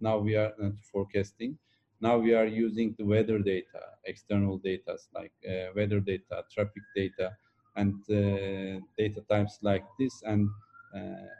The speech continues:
now the technology is much, much better, uh, to, uh, include all these types of data and to predict better, uh,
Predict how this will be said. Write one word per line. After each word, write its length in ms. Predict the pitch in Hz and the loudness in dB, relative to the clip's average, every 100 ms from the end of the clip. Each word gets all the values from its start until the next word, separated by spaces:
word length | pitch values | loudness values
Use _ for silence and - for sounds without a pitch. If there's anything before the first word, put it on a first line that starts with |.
| - 110 | -18 -4
now 260 | 104 113 117 | 0 2 2
the 140 | 110 | 0
technology 520 | - 104 113 110 104 | 0 0 0 0 2
is 120 | 104 98 | 2 2
much, 280 | 101 110 - | 2 0 -2
much 160 | 95 - - | -4 -4 -2
better, 260 | 95 131 160 - 104 | 0 0 -4 -2 2
uh, 40 | 98 95 95 95 98 98 101 _ | 2 2 -2 -8 -14 -14 -16 _
to, 200 | 110 101 104 - _ _ _ 101 | -4 -2 -4 -12 _ _ _ -8
uh, 200 | 98 98 - | -6 -8 -4
include 360 | 117 104 107 104 - | -4 -2 -4 -4 0
all 260 | 120 120 110 | 2 2 2
these 220 | 107 104 - | -2 -2 -4
types 260 | 98 - 95 | -6 -6 -10
of 100 | 95 _ | -10 _
data 360 | 95 98 143 190 _ _ _ - | -8 -8 -10 -12 _ _ _ -6
and 260 | 104 104 104 | -2 -2 -4
to 80 | 98 | -8
predict 360 | 104 104 104 104 _ - | 0 0 0 -4 _ 0
better, 240 | 107 107 101 107 | 2 2 0 0
uh, 640 | 104 98 95 95 95 92 | 2 4 4 2 0 -4